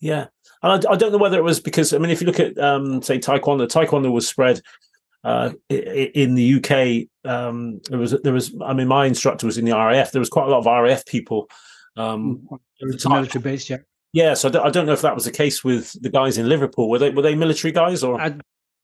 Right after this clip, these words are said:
Speaker 2: don't think that, that, that happened as much. Like, within Liverpool, I, I think it was, um,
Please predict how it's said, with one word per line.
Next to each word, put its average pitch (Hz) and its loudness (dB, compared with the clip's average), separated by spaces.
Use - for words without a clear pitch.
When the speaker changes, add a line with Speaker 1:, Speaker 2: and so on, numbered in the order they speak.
Speaker 2:
don't 214 4
think 196 -2
that, 190 -2
that, 156 -4
that 160 0
happened 160 0
as 156 0
much. 151 0
Like, 143 0
within 147 0
Liverpool, 147 0
I, 143 -2
I 135 -8
think 139 -4
it 143 0
was, 127 0
um, 120 -2